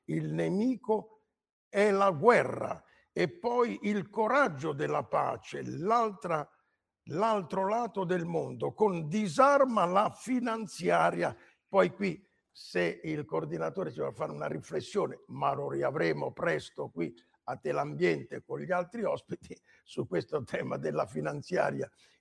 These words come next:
italiana e su questo papocchio che hanno fatto sull'immigrazione. Ed allora, ecco, eh, lei ha centrato il tema, senatore,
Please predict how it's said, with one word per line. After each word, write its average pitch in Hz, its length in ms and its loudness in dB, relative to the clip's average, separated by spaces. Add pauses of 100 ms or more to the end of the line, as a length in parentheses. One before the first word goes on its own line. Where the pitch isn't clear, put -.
italiana 165 880 2 (300)
e 151 60 4
su 156 260 -2
questo 156 420 -2
papocchio 147 680 0
che 147 140 -6
hanno 147 200 -4
fatto 139 500 -4 (200)
sull'immigrazione. 160 1900 -2 (420)
Ed 220 200 4
allora, 226 400 6
ecco, - 280 -2 (640)
eh, 123 540 -8
lei 202 440 2
ha - 320 -6
centrato 165 640 4
il 160 160 0
tema, 143 640 2
senatore, 170 800 0